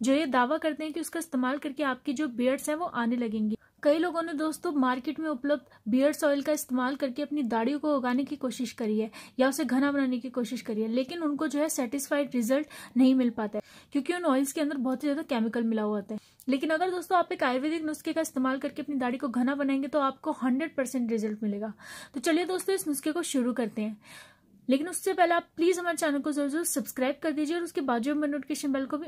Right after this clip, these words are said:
on कर दीजिए ताकि जब भी मैं ऐसी कोई खास वीडियो लेकर आऊँ तो उसकी नोटिफिकेशन आपको तुरंत मिल सके।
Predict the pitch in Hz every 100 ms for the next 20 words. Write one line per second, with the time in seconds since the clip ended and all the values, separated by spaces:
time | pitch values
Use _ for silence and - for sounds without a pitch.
0 | - 226 214 220 214 208 214 240 262 302
1 | 269 370 370 262 - 320 330 - 254 247
2 | 269 294 285 320 - 220 269 - - -
3 | - 302 311 - 359 294 294 311 320 339
4 | 262 277 - 381 370 254 226 214 202 -
5 | 233 247